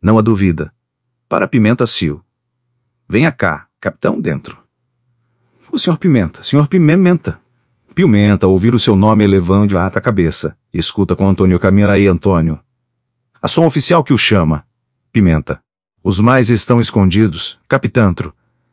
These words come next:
Lia ou não gente em casa, Pimenta, levanta-se. Lá vá,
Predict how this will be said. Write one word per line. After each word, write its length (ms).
Lia 240
ou 120
não 160
gente 300
em 60
casa, 500
Pimenta, 500
levanta-se. 720
Lá 120
vá, 340